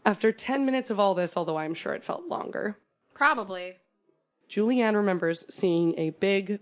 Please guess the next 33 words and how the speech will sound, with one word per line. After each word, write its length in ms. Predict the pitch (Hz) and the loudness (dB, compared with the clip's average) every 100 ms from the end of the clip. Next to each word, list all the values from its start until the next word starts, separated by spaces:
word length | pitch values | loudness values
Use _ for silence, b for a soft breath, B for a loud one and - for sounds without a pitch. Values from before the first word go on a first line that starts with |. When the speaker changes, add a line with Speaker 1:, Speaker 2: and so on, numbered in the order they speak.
| - | -4
Speaker 1:
white 360 | 160 170 170 | 0 0 -2
flash 600 | - - 170 151 143 - - | -10 -8 -2 0 -2 -6 -10
light 200 | 170 160 | -4 -2
up 160 | 147 - | -2 -6
all 360 | - 151 147 143 | -4 -2 0 -2
the 100 | 143 | -4
windows. 500 | 139 135 123 110 - _ | -4 -4 -6 -8 -12 _
Speaker 2:
Oh, 200 | 190 202 | -16 -14
God. 80 | 135 110 - | -16 -18 -4
Speaker 1:
What 60 | 214 | 0
do 60 | |
you 60 | 254 | 2
think 180 | 269 262 | 0 -4
happened, 320 | 208 269 214 | -4 -2 0
Em? 200 | 160 202 233 _ _ _ _ _ 208 | 0 -4 -8 _ _ _ _ _ -6
Speaker 2:
Um, 480 | 214 214 214 202 - | -2 0 -2 -4 -2
I 300 | 214 214 214 - | 0 0 -4 -8
think 440 | 220 226 233 202 | -8 -8 -14 -12
the 240 | 202 196 | -8 -8
plane 680 | 196 202 196 214 220 180 175 175 b b b b _ | -10 -10 -8 -6 -6 -8 -12 -18 b b b b _
was 580 | 170 170 170 170 170 - - | -8 -6 -4 -6 -10 -14 -8
taken 540 | 190 180 180 175 175 | -4 -2 -4 -8 -4
down 420 | 180 180 185 185 | 0 0 0 -4
by 120 | 175 175 | -4 -4
a 120 | 185 | -4
direct 480 | 175 170 196 - - | -4 0 0 -2 -6
hit 260 | 208 208 | -2 -2
of 120 | 208 | -2
lightning 720 | 202 220 226 220 214 190 185 185 B B B | 0 2 2 0 -4 -4 -4 -10 B B B
that 180 | 233 233 | 2 2
probably 600 | 240 240 226 254 240 226 | 2 4 6 4 4 0
shorted 600 | 233 - 247 233 226 196 | 0 0 2 4 4 4
out 360 | 208 214 180 | 4 4 2